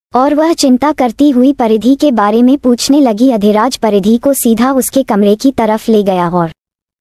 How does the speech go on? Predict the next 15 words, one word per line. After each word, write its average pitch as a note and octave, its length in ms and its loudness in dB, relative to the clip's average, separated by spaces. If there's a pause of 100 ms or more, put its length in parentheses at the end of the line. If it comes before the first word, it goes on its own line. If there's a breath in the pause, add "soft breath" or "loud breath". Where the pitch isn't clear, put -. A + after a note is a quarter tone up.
(220)
उसके C#4 300 0
बिस्तर C4+ 400 0
पर D4+ 180 -2
लेटाते A#3 520 0
हुए B3 260 0
कहा, A3+ 280 -2
"बस G#3 260 -2
अब A#3 200 -2
आज B3+ 220 -2
कोई C4 240 2
जासूसी A3 540 0
नहीं, B3 240 2
चुपचाप A3 480 -4
लेटी G#3 340 0
रहना।" E3+ 400 -2